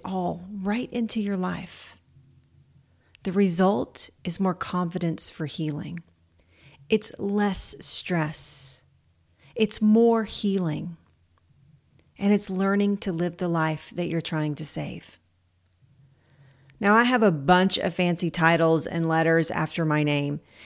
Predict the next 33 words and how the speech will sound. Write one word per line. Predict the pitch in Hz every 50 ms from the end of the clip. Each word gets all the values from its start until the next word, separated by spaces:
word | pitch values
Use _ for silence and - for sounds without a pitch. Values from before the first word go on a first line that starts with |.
| - -
and | - 202 208
I | 208
know | 208 214 214 220
that | 214 220 202 -
that | 196 196 -
means | - 190 190 185 -
precisely | - - 175 151 - - 202 196 196 - - 185 170 156 151
diddly | 135 196 208 220 220 233 226 208
squat | - - - 208 208 208 208
to | - 185
you, | 156 143 139 - 139 147 - _ _ _ _ _
right? | - 160 175 220 254 247 - - - - _ _ - - - - _ - 233 - -
<laughs> | 214 - - _ _ _ _ _ _ _ _ - - - - - -
Your | 220 254 320 359 330
real | 254 240 254 277 285
question | 277 - 208 180 170 - - 190 170 165
is, | 160 160 160 160 156 - - - - _ _ _ _ _ _
"Can | - - 220 226 233 233 240 240 240 240 - -
you | - 185 175 196 202 202 202 202 196 202 202 202 -
help | - - - 180 170 170 - -
me?" | 165 156 156 170 190 185 - _ _ _ _ _ _ _ _ _ _ _ _ _ _ _ _ _
And | - 202 202
the | 202
real | 196 202 214 220 220
answer | 220 220 226 226 214 233 233 240
is, | 247 247 262 285 277 - - - - _ _ _ _ _ _ _
"I | - 170 170
don't | 175 190 202
know." | 233 277 285 220 175 143 - _ _ _ _ _ _ _ _ _ _ _ _ _ _ _ _ _ _ _ _ _ _ _ _ _ _ - - - - - -
You | 262 285
should | - - 339 -
ask | - - 202 220 233 - - -
yourself | 214 202 185 - - 175 160 156 156 - - -